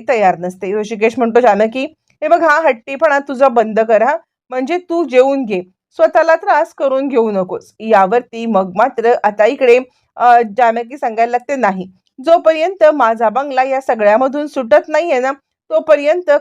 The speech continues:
काहीही झालं तरी सुद्धा मी या सगळ्यामध्ये काहीही, अ, खाणार नाही." ऋषिकेश म्हणतो, "हे तुझं जरा अति चाललंय हा जानकी." यावरती ओवी सांगते, "पण आई, तुझ्याकडे काही उपाय आहे का?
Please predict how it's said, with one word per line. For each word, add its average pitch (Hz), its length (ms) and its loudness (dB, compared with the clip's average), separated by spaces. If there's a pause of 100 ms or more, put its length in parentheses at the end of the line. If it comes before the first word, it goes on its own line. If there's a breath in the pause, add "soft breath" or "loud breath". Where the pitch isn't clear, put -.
काहीही 220 400 -2
झालं 254 280 2 (140)
तरी 208 240 -2
सुद्धा 240 360 0
मी 254 260 -8
या 240 180 0
सगळ्यामध्ये 214 680 -2 (360 soft breath)
काहीही, 247 500 -8 (240 soft breath)
अ, 226 200 2 (540)
खाणार 240 320 0
नाही." 180 240 -8 (540)
ऋषिकेश 269 360 -4
म्हणतो, 302 260 0
"हे 294 120 2
तुझं 285 320 0
जरा 294 100 4
अति 233 320 0
चाललंय 285 360 0
हा 294 120 -2
जानकी." 233 540 -2 (320)
यावरती 359 420 0
ओवी 254 300 2
सांगते, 294 300 -4
"पण 294 140 0
आई, 220 300 -2
तुझ्याकडे 302 420 -2
काही 320 180 -2
उपाय 277 460 2
आहे 277 220 0
का? 226 200 2